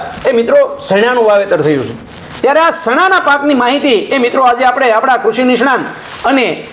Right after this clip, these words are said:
અ, ખેતીના જે છે એ જેને એમ કહે કે ખેતીની એક એક બાબતોનું જે છે એ ઝીણવટભર્યું ખેડૂતના ખેતરે જઈને એ જેમણે જે એ, અ, નિરીક્ષણ કરી અને ખેડૂતો માટે સતત ને સતત કામ કરતા હોય એવા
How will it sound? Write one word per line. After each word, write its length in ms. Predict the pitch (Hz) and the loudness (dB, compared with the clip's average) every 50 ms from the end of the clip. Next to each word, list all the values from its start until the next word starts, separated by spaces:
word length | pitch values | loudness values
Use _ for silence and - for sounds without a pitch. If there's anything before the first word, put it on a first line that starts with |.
| - - - | -14 -8 -4
અ, 40 | - 220 220 214 214 - - - - - - - | 0 0 2 2 0 -2 -4 -8 -14 -14 -8 -4
ખેતીના 380 | - 247 240 285 359 370 330 285 | -2 -2 0 0 0 0 0 0
જે 140 | 262 269 | 0 0
છે 160 | 240 262 254 226 | 0 2 2 2
એ 560 | 175 143 139 - 233 277 277 254 220 - - - - - - 233 | 0 0 -2 -2 0 0 0 0 -2 -4 -8 -12 -16 -10 -4 -2
જેને 240 | - 262 277 269 | 0 0 2 2
એમ 100 | 262 262 | 2 0
કહે 260 | 262 269 - 285 285 277 | 0 0 2 2 2 2
કે 280 | - 269 262 233 208 | 2 0 0 0 0
ખેતીની 380 | - - 233 254 247 285 285 269 | 0 -2 -2 0 2 2 2 2
એક 240 | 247 269 320 - - | 2 2 2 2 0
એક 300 | 311 - - - - 190 | 0 0 -2 -4 -4 -2
બાબતોનું 500 | 196 247 277 277 233 269 269 262 262 254 | -2 -2 0 0 -2 -2 0 0 0 0
જે 120 | 262 254 | 0 2
છે 120 | 233 254 | 2 2
એ 300 | 233 190 - 233 254 233 | 0 0 0 0 0 0
ઝીણવટભર્યું 680 | 240 220 254 269 269 220 190 240 254 254 214 - 202 - | 0 0 0 0 0 0 0 0 0 0 0 0 -4 -6
ખેડૂતના 540 | - - 240 269 277 302 - 233 285 262 226 | -4 -2 -2 0 0 0 0 0 0 0 -2
ખેતરે 420 | 220 - 233 302 302 359 330 262 | -2 -2 -2 -2 0 0 0 0
જઈને 440 | 247 254 254 254 240 214 165 - - - - - - - | 0 0 -2 0 -2 -2 -2 -4 -8 -14 -18 -10 -4 -2
એ 120 | 247 254 | 0 0
જેમણે 300 | 220 220 233 240 247 247 | 2 2 0 0 2 2
જે 160 | 233 247 254 240 226 196 | 2 2 2 2 0 0
એ, 560 | - - - 240 254 240 220 190 156 - - - - - - | -2 -2 0 2 2 2 2 0 -2 -4 -8 -14 -12 -4 -2
અ, 140 | 180 180 180 | 0 0 2
નિરીક્ષણ 460 | 170 190 240 302 311 - - 311 269 | 2 0 0 0 0 0 0 0 0
કરી 300 | 226 262 240 233 185 151 | 0 2 2 2 2 0
અને 180 | - 202 226 202 | 0 -2 -2 -2
ખેડૂતો 400 | - - 226 240 254 247 262 247 | 0 0 0 0 0 0 -2 0
માટે 240 | 240 240 240 240 | 0 0 0 0
સતત 300 | 240 - - - 294 277 | 0 0 0 -2 -2 0
ને 100 | 269 254 | 0 0
સતત 260 | 240 - 233 233 240 - - | 0 0 0 0 -2 -2 -2
કામ 180 | 208 220 220 | -2 -2 0
કરતા 260 | 220 226 214 214 254 254 | 0 -2 -2 0 2 2
હોય 160 | 240 202 151 - - - - - - - | 2 0 -2 -4 -10 -14 -14 -16 -6 -2
એવા 340 | 226 233 247 247 226 196 165 | 0 2 4 4 2 2 0